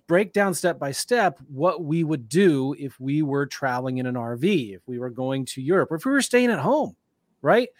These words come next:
Um, I haven't had an, I haven't clocked in for my job, for a job since two thousand nine. So twelve years now, thirteen years now. And, uh, I can't, you know, I, I,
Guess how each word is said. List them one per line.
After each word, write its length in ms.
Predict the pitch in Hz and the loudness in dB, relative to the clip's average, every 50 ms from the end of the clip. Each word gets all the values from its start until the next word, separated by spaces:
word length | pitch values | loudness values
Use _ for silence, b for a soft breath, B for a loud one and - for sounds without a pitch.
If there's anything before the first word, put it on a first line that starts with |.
| b b b b b b b | b b b b b b b
Um, 260 | - 151 156 151 151 156 | 2 4 4 4 2 2
I 140 | 156 185 240 | 2 2 2
haven't 200 | 277 247 214 165 | 4 2 2 0
had 380 | 143 156 175 175 175 175 156 - - | -2 0 2 2 2 2 0 -2 -8
an, 180 | 139 131 127 - - | -8 -8 -8 -8 -6
I 120 | - 147 | -2 0
haven't 160 | 190 202 170 127 | 0 0 0 0
clocked 280 | - 151 147 143 - | 0 -2 -2 -2 -2
in 220 | 143 143 139 139 123 | -4 -4 -4 -4 -6
for 220 | - - 131 123 | -6 -8 -8 -6
my 240 | 120 117 113 113 110 | -6 -6 -6 -8 -8
job, 480 | 104 101 120 117 120 120 120 120 113 _ _ | -8 -6 -2 -2 0 0 0 -2 -4 _ _
for 200 | - - 139 135 | -4 -2 0 0
a 160 | 135 135 139 | 0 0 -2
job 480 | 139 127 123 135 131 127 117 113 107 113 | -2 -2 0 2 2 2 2 0 -2 -6
since 240 | - - 120 110 - | -8 -8 -8 -10 -8
two 160 | - 147 135 | -6 -6 -2
thousand 340 | 139 131 127 110 110 107 104 | -2 -2 -2 -4 -6 -8 -8
nine. 340 | 107 107 101 90 90 90 | -8 -10 -10 -12 -14 -16
So 240 | - - - 107 101 98 | -16 -14 -12 -12 -12 -14
twelve 380 | - - - 127 131 131 127 117 | -12 -6 -2 -2 0 0 0 -2
years 300 | 120 127 135 131 123 131 | -2 -2 -2 -2 -2 -4
now, 200 | 131 127 131 127 | -6 -6 -6 -6
thirteen 400 | - 131 - - - 139 139 127 | -8 -8 -10 -8 -6 -4 -2 -2
years 220 | 123 127 127 117 | -2 -2 -4 -4
now. 240 | 135 135 135 135 - b b b b b b b b b b b b - | -4 -4 -4 -6 -8 b b b b b b b b b b b b -4
And, 320 | 131 127 123 123 123 123 | -2 0 0 2 2 2
uh, 260 | 120 117 113 110 104 - | 2 2 2 0 -2 -2
I 100 | - 143 | -2 -2
can't, 420 | 160 - - 180 185 180 165 - _ _ _ _ _ _ _ _ _ _ - | -2 -2 0 2 2 2 2 0 _ _ _ _ _ _ _ _ _ _ -2
you 80 | 160 | 2
know, 60 | 170 165 | 4 4
I, 200 | 160 - - | 4 4 2
I, 40 | 139 | -2